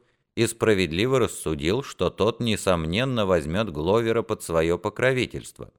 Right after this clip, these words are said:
Он же, Генри Смит, послужил бы тому лишь помехой. Неизбежно возникла бы ссора,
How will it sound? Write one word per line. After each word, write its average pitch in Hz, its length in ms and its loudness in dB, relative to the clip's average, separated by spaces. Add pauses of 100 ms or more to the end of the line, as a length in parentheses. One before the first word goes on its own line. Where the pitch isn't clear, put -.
(840)
Он 190 300 4
же, 80 260 2
Генри 85 460 2
Смит, 110 480 -4 (440)
послужил 117 720 2
бы 165 140 2
тому 151 340 2
лишь 160 260 -2
помехой. 165 680 -2 (540)
Неизбежно 104 800 2
возникла 92 500 0
бы 82 180 0
ссора, 131 800 4